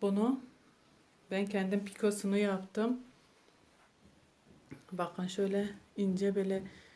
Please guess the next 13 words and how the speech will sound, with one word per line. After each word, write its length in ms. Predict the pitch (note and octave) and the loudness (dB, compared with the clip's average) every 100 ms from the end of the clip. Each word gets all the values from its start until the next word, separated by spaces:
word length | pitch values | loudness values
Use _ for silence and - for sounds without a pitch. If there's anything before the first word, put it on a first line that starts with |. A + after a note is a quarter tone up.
| - - | -20 -16
güzel 400 | - G3+ G3 G3 - - - - - - | -2 2 2 2 -6 -16 -20 -20 -20 -18
şık 360 | - - G3+ - | -8 -4 -4 0
bir, 400 | G3+ F#3+ F#3 F#3 | 0 0 -2 -2
e, 160 | F3 F3 | -2 -6
piko 380 | - - G3 F#3+ | -14 0 0 2
deseniyle 500 | F#3 F#3 F3+ F#3 F#3+ | 0 0 0 0 0
yaptım 520 | F#3 E3+ E3+ - F3 E3+ | 0 0 -4 -6 -6 -4
bunu. 320 | F3+ A3+ C#4 - - - - - - - - - - - - - - - - - - - - - - - - - - - - - | 0 0 0 -8 -20 -20 -20 -20 -20 -20 -20 -20 -20 -20 -20 -20 -20 -20 -20 -20 -20 -20 -20 -20 -20 -20 -20 -20 -20 -20 -20 -6
Göstereyim 540 | F#3 F3+ - F3+ F#3 F#3 | -4 -4 -2 0 0 -2
size. 300 | - G3 G3+ - - - | 0 0 0 -4 -12 2
Bu 160 | G#3+ | 4
tek 220 | A3 A3+ A3+ | 8 6 6
kişilik, 540 | - - G3+ A3 A3+ | -4 0 2 2 0